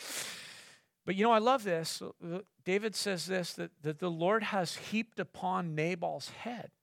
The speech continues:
his own evil. You know that the scripture tells us that all throughout? That the Lord will do that in defense of his people? Even the New Testament tells us that. That the Lord heaps burning coals upon the heads of the enemies of his people.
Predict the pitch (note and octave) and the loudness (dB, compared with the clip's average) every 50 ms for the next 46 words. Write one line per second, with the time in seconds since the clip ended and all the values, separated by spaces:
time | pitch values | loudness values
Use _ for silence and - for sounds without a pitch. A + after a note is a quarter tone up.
0 | _ _ _ - F3+ E3 E3 F#3 F#3+ F#3+ G#3+ C4+ E4+ E4 - - - - C3 A#2 | _ _ _ -6 -6 -4 -4 -4 -4 -4 -4 -4 -6 -6 -6 -6 -6 -6 -6 -10
1 | _ _ _ _ _ _ _ _ _ _ - A3+ D#4 F#4 G4 D#4+ B3+ G#3 - - | _ _ _ _ _ _ _ _ _ _ -2 0 2 4 4 2 2 -2 -4 -2
2 | - B3+ A3+ - C4 G#3 - - F3+ F#3+ G3+ - C4+ A#3+ - - B3+ C4+ C4+ B3 | -4 -4 -4 -4 -6 -6 -4 0 0 0 2 0 -2 -4 0 0 0 2 2 0
3 | F#3+ _ _ _ _ _ - - B3+ G#3 - - A#3 F3+ D3+ C#3+ F3+ - - - | -4 _ _ _ _ _ 4 4 4 4 4 -4 -8 -6 -6 -4 -4 -6 -6 -8
4 | _ _ _ _ _ _ _ _ - A#3 A3+ G3+ B3 A3 F#3+ F#3+ G#3 A3+ A#3+ B3 | _ _ _ _ _ _ _ _ -2 -2 0 0 0 2 4 6 4 4 4 2
5 | B3+ G#3 D3 - D#3 E3 F#3+ A3+ A3+ A3+ A3+ G#3 F3 D#3 D3+ A#2+ - D3+ D#3 F3+ | 0 0 0 -2 -2 0 2 2 2 2 2 -2 -6 -6 -10 -10 -8 -8 -8 -8
6 | E3 - G3 E3+ D#3 C3 - - F#3 F#3+ F#3 - G3+ - F3+ G3 G3+ A3 G3 F3 | -6 -6 -6 -6 -6 -8 -8 -8 -8 -8 -8 -8 -10 -8 -8 -8 -6 -4 -4 -4
7 | E3+ F3 F#3+ F#3 - - - F#3 - - G3 G3 G#3 F#3+ - _ _ _ _ _ | -4 -4 -6 -6 -8 -8 -8 -8 -8 -8 -8 -8 -8 -10 -10 _ _ _ _ _
8 | _ - - - D3 D3+ D3+ D3+ G3+ D#3+ - - G3 G#3 G#3+ G3+ G3 _ _ _ | _ -10 -2 0 0 0 0 -4 -8 -8 -4 -4 -2 -2 -4 -6 -10 _ _ _
9 | _ _ _ _ _ _ _ _ _ _ _ _ _ _ _ _ - - E3+ D#3+ | _ _ _ _ _ _ _ _ _ _ _ _ _ _ _ _ -4 -4 -2 0
10 | - F#3+ F3 E3 E3+ G3 G#3+ A3 G3+ - - G3+ D#3+ - - - - E3+ E3+ F#3+ | 2 0 2 2 2 2 2 2 0 0 -2 -4 -4 -4 -8 -6 -2 0 0 0
11 | F#3+ F#3+ F#3+ - - - G3 F#3 E3 - - B2 - - D#3+ D3+ C#3+ C3+ B2 B2+ | 0 -2 -4 -6 -4 -2 -2 -2 -2 -6 -10 -12 -8 -8 -8 -8 -6 -8 -8 -6
12 | B2+ C#3+ D#3+ D3+ - D3+ C#3 B2 B2+ C3 - B2 C3 C#3 C#3 C3+ C3 B2+ A#2 - | -4 -4 -4 -4 -6 -12 -10 -10 -10 -10 -10 -10 -8 -8 -8 -10 -10 -12 -10 -12
13 | A#2+ A#2 A#2 G#2+ - _ - - C3+ C3 _ - A#2 A2+ | -12 -14 -14 -16 -16 _ -14 -14 -14 -14 _ -16 -20 -20